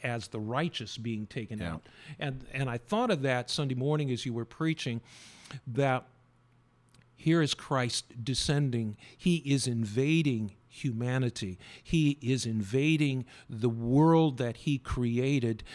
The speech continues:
Speaker 1: that he is both Lord and Christ over.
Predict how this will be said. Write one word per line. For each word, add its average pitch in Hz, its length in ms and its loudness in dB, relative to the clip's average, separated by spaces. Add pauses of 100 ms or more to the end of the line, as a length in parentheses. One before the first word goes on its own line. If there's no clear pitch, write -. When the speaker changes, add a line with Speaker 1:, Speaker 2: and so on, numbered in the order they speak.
(180)
Speaker 1:
that 120 280 0 (340)
he 170 300 4
is 139 320 4
both 123 320 2
Lord 139 500 6
and 120 180 2
Christ 131 640 2
over. 120 580 4